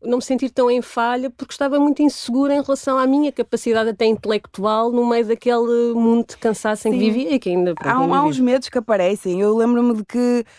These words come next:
Speaker 2: tinha assim um certo medo de, de quando ti-, que tinha que fazer uma mala e ia passar um fim de semana a algum lado. Aquilo para mim era, de repente, era assim uma coisa que me,
Speaker 1: <laughs>
Speaker 2: que, como assim, tenho que fazer uma mala, sabes? E, e,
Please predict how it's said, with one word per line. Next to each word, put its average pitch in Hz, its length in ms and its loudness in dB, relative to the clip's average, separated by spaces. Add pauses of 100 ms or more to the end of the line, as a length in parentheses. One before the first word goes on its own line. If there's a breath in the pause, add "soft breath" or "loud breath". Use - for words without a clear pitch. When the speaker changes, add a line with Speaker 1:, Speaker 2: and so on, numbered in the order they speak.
(200 soft breath)
Speaker 2:
tinha 247 200 0
assim 240 160 -2
um 247 60 2
certo 240 320 -2
medo 240 340 0
de, 220 440 2
de 208 420 0
quando 233 200 0
ti-, 233 120 -6
que 190 420 -10
tinha 247 280 2
que 233 240 -4
fazer 220 220 -4
uma 233 120 2
mala 196 240 0
e 190 40 -2
ia 190 100 -2
passar 202 260 -4
um 196 40 -4
fim 208 120 -6
de 190 60 -6
semana 202 240 -2
a - 20 0
algum 196 180 -2
lado. 220 280 0 (280 loud breath)
Aquilo 214 200 0
para 247 160 2
mim 254 200 2
era, 285 140 0
de 254 80 -2
repente, 254 340 0
era 285 140 2
assim 277 200 -4
uma 269 100 2
coisa 262 240 -2
que - 100 -4
me, 277 320 4
Speaker 1:
<laughs> - 800 -10
Speaker 2:
que, - 140 -20
como 294 100 4
assim, 254 480 0
tenho 240 160 -2
que 202 60 -6
fazer 240 120 -2
uma 240 120 2
mala, 208 400 0
sabes? 233 360 -2
E, 247 60 -2
e, 233 380 -2